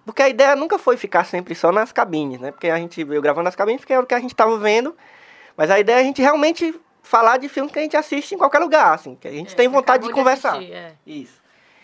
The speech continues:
Speaker 1: E aí a ideia do plano sequência, pra quem não conhece, é a gente conversar sem cortes, por isso plano sequência,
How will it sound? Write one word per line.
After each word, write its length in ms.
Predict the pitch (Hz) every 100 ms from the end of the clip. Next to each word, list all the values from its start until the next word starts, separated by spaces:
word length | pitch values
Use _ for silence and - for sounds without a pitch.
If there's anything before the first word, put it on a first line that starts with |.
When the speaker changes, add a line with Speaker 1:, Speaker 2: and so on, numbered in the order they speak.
| _ -
Speaker 1:
E 100 | 151
aí 240 | 180 196 240
a 80 |
ideia 320 | 240 190 220 208
do 160 | 185
plano 180 | 175 165
sequência, 480 | 208 196 226 262 247
pra 140 | 180
quem 180 | 175 170
não 140 | 156
conhece, 540 | - 180 196 262 - 226
é 380 | 202 208 214 208 - - _ -
a 140 | 151
gente 240 | 180 254 -
conversar 680 | 294 277 277 - 269 294 294
sem 220 | - 285
cortes, 400 | - 208 277 269
por 180 | - 165
isso 160 | 170
plano 200 | - 160
sequência, 580 | 180 160 180 214 269